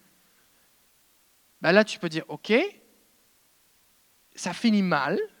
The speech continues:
le rêve, » mais l'interprétation, ce qu'il faut dire, c'est, « On va prier pour que ça arrive pas. » Parce que la prophétie, et le rêve fait partie de tout ça, c'est encourager, édifier, c'est-à-dire bâtir la foi,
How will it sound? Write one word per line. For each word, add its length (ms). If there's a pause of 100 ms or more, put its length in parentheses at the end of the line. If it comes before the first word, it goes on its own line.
le 240
rêve, » 280 (800)
mais 220 (100)
l'interprétation, 760
ce 80
qu'il 100
faut 100
dire, 160
c'est, « 260 (240)
On 80
va 120
prier 260
pour 160
que 60
ça 140
arrive 240
pas. » 200 (2750)
Parce 160
que 80
la 100
prophétie, 600
et 80
le 100
rêve 200
fait 100
partie 320
de 140
tout 160
ça, 280 (220)
c'est 260
encourager, 800 (1160)
édifier, 580
c'est-à-dire 240
bâtir 400
la 120
foi, 400